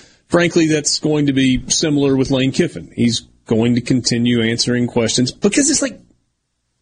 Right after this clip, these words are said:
my turn, turn for a cliche, it's like Groundhog Day for these guys. They're doing the same thing over and over, and then they're getting asked the same questions over and over, and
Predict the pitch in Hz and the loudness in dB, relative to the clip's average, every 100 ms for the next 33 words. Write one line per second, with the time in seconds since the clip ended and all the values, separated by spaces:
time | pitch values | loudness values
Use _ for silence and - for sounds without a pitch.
0 | _ 117 123 117 120 110 110 139 117 113 | _ 0 0 0 0 -2 -2 -2 0 0
1 | 104 123 110 - 107 101 - _ _ _ | 0 0 0 0 -2 -2 -8 _ _ _
2 | - 254 440 269 220 277 226 170 143 131 | -2 0 0 -2 0 2 0 0 0 0
3 | 127 120 110 - - - 98 90 - - | 0 0 0 -4 -4 -4 -4 -6 -12 -6
4 | 120 190 269 254 226 190 - 170 156 156 | 0 0 2 0 2 0 0 -2 0 -2
5 | 143 131 123 117 104 101 98 143 156 156 | 0 0 0 0 0 -2 0 0 2 2
6 | 156 143 160 143 147 143 - 123 147 127 | 2 2 0 0 0 0 -2 0 0 0
7 | - 226 220 208 170 135 135 120 113 107 | 0 0 0 0 2 2 0 0 0 0
8 | 104 110 143 170 139 135 | 0 2 4 4 2 0